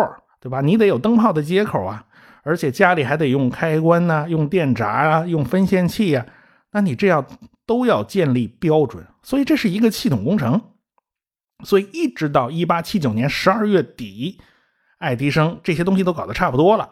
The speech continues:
他才向媒体透露了自己已经搞定了电灯泡啊。此前有过很多谣言，都说他呀就是大忽悠，就会吹牛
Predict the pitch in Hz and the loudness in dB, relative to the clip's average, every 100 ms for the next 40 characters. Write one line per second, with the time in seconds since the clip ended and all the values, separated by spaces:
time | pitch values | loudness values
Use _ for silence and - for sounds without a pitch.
0 | _ - 135 131 135 113 104 139 - 101 | _ -12 -8 -6 -4 -2 -2 -2 -4 -12
1 | - - 151 139 117 113 - - - _ | -4 2 4 4 2 -2 -6 -20 -20 _
2 | - 170 120 123 156 160 127 107 151 170 | -4 -2 -2 -4 -4 -6 -6 -4 -2 -2
3 | 165 147 107 87 - 240 110 90 - _ | -2 -4 -4 -2 2 2 2 -6 -16 _
4 | _ - - 107 123 - - _ _ - | _ -10 -6 -2 -2 -2 -6 _ _ -2
5 | 131 123 - 120 156 175 117 160 151 113 | -2 -2 -6 -4 0 0 2 0 0 0
6 | 160 139 156 131 170 - - - 147 156 | 2 2 2 0 -4 -12 -18 -6 -2 0
7 | 143 147 143 120 131 131 120 110 123 - | 2 2 2 2 -2 -2 -2 -2 -2 0
8 | 139 127 107 123 131 120 135 117 123 | 2 2 0 -2 -2 -2 0 2 0